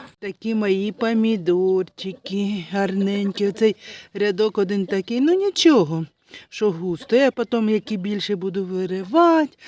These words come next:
садити. О, так що воно все мокре. Тут посередині, там всередині мокренько. О, тут така в мене гарнюня. Вона мигом, тільки піде тепло, мигом.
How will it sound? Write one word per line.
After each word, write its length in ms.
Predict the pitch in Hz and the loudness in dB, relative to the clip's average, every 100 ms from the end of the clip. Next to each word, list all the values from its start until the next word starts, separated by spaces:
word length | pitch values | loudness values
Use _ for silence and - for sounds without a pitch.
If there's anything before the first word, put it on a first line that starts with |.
| - - | -18 -18
садити. 720 | - - 202 180 277 302 277 - - - _ _ - - - | -6 0 0 4 6 6 4 -2 -18 -20 _ _ -20 -20 -14
О, 200 | 185 190 | -8 -6
так 240 | 185 202 - | -4 -6 -4
що 140 | 196 | -4
воно 300 | 190 196 175 - | 0 0 0 -6
все 320 | - 196 165 | -4 -2 0
мокре. 640 | 160 202 262 277 254 247 214 _ _ - - - _ _ _ | 2 4 6 4 2 -4 -6 _ _ -20 -20 -20 _ _ _
Тут 220 | - 185 | -8 -6
посередині, 640 | - 196 214 247 247 240 233 | -2 0 4 6 8 8 8
там 160 | 226 214 | 6 4
всередині 640 | - 220 214 196 208 190 - _ _ _ _ _ - - | 4 4 6 6 6 4 -2 _ _ _ _ _ -20 -10
мокренько. 880 | 196 208 - 202 170 156 156 - 170 143 - - - _ - - - - - - - - | -4 -2 0 0 0 -2 -8 -6 -8 -8 -16 -20 -20 _ -20 -20 -20 -20 -20 -20 -20 -8
О, 240 | 175 180 175 | -4 -4 2
тут 180 | 208 170 | 2 4
така 340 | 190 - 190 | 2 2 0
в 60 | 170 | 2
мене 260 | 175 170 | 2 2
гарнюня. 840 | 156 165 180 185 233 294 294 269 240 _ - - - - | 0 0 2 6 8 10 10 10 8 _ -20 -20 -20 -8
Вона 260 | 277 214 185 | 0 4 6
мигом, 380 | 180 170 160 | 6 4 2
тільки 260 | 160 190 196 | -2 0 0
піде 280 | - 190 175 | 2 2 2
тепло, 420 | - - 202 196 | 0 -2 2 4
мигом. 540 | 180 202 190 156 175 | 4 4 2 2 -4